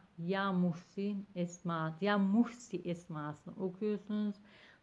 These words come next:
Daha sonra ikinci parçayı alacaksınız. Yine yirmi defa "Ya Muhsi" esmasını okuyacaksınız. Bu şekilde on küçük parçaya "Ya Muhsi" esmasını yirmişer defa okuduktan sonra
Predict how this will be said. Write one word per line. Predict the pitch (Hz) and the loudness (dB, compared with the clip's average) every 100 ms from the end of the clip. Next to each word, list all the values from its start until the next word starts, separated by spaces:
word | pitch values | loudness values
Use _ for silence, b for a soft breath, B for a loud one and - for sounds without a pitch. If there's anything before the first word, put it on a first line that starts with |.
| _ | _
Daha | 240 247 | 2 4
sonra | 247 190 | 4 0
ikinci | 170 175 185 175 | -4 -2 -2 -2
parçayı | - 170 160 156 160 156 | -2 -2 -2 -4 -6 -2
alacaksınız. | 180 185 214 214 208 - 214 208 - | -2 0 0 -2 -2 -6 -4 -4 -2
Yine | 196 185 190 | -2 0 0
yirmi | 180 165 156 165 160 | 0 0 0 0 0
defa | 160 165 147 | -2 -4 -4
"Ya | 147 165 175 | -2 0 2
Muhsi" | 175 190 180 - | 2 2 -2 -6
esmasını | 180 175 208 220 208 233 220 | -6 -4 -4 -4 -6 -4 -4
okuyacaksınız. | 214 226 214 214 214 226 233 - B B B B | -4 -4 -2 -2 -4 -4 -6 -6 B B B B
Bu | 277 | -4
şekilde | 254 226 - 160 156 180 208 240 - - | 0 0 0 -2 0 0 -2 -6 -12 -4
on | 226 254 | 4 4
küçük | 247 175 - 196 - | 2 -4 -12 -14 -4
parçaya | 196 160 156 170 165 175 202 - B B B - | 0 0 0 0 2 2 0 -6 B B B -4
"Ya | 170 196 202 | 0 2 4
Muhsi" | 196 240 247 - - | 6 4 2 -2 -4
esmasını | - 160 - 170 160 156 - 170 160 196 214 - | -2 -2 -4 -4 -2 -4 -6 -4 -2 -2 -4 -4
yirmişer | 190 180 180 180 208 214 202 | -2 2 0 0 0 2 2
defa | 180 - 156 151 | 0 -2 -4 -4
okuduktan | 185 196 - 160 165 - 160 151 - | -4 -6 -6 -6 -8 -8 -8 -8 -10
sonra | - 175 190 214 208 220 254 277 | -8 -6 -2 -2 0 0 -2 -4